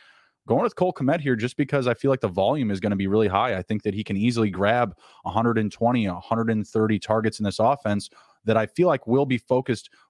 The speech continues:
more so on him and Darnell Mooney. I feel like they're gonna use a lot of these roster cloggers like Byron Pringle and Aqu-, Aquamia Saint Brown, uh, Velus Jones,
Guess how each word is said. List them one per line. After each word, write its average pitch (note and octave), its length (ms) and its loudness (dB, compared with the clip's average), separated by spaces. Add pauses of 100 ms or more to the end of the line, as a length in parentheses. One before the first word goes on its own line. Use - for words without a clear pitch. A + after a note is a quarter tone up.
more A#2+ 220 2
so A2+ 280 0
on G#2+ 220 -2
him A#2+ 280 -2
and G#2+ 220 -2
Darnell G#2 360 0
Mooney. A2+ 440 0 (260)
I A2 120 -2
feel B2+ 180 0
like A#2+ 120 0
they're A#2+ 100 -2
gonna A2+ 140 0
use A2+ 140 -2
a G#2 60 2
lot A2 120 2
of A#2 120 -2
these F#2 120 -6
roster G#2+ 420 -2
cloggers G2+ 520 -2
like G2 300 -2 (520)
Byron G#2 380 0
Pringle G2+ 600 -2
and F2+ 100 -2
Aqu-, F2+ 120 -6 (100)
Aquamia G#2+ 480 0
Saint G#2 320 -6
Brown, G2+ 640 0 (320)
uh, F#2 100 -6
Velus A2 420 0
Jones, G#2 600 -2